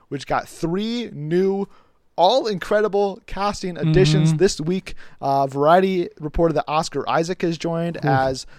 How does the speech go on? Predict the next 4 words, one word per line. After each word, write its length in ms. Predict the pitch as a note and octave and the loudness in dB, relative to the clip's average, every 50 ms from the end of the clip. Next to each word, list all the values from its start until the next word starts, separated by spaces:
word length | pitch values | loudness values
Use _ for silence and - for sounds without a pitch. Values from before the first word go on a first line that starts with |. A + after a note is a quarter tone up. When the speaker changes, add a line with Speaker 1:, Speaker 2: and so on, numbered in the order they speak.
| - _ - | -20 _ -10
Speaker 1:
the 140 | C#3 C#3 | -10 -10
father 640 | - - - - E3+ D#3+ F#3 F3+ F#3+ F#3 F#3 G3 - - - - - | -10 -6 -2 0 0 2 2 0 0 -2 -2 -4 -6 -10 -18 -16 -8
of 420 | - D3+ C#3 C3+ C3 C3 C3+ B2 - _ _ | -4 -2 0 0 0 0 -2 -4 -8 _ _
Paul, 500 | - - - E3 E3+ E3+ F3 F3+ G3 G3 | -4 -2 0 0 2 2 2 0 -2 -4